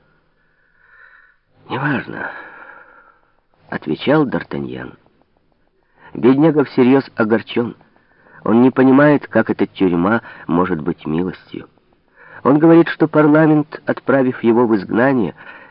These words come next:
тем самым вынес ему оправдательный приговор, и что изгнание — это свобода. Он не представляет себе, что там поклялись расправиться с ним,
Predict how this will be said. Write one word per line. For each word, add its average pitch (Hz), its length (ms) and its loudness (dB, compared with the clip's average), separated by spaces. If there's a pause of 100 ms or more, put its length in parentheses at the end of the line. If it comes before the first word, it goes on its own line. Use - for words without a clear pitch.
(120)
тем 113 200 0
самым 135 440 0 (160)
вынес 123 440 2
ему 120 360 2
оправдательный 113 840 0
приговор, 95 540 -2 (540)
и 73 80 -8
что 76 320 -4
изгнание — 101 760 -4
это 82 200 -12
свобода. 76 640 -10 (1300)
Он 156 160 4
не 170 60 4
представляет 160 640 0
себе, 147 260 0 (360)
что - 260 -4
там 143 220 2
поклялись 127 560 0
расправиться 120 680 -2
с - 120 -20
ним, 104 280 -4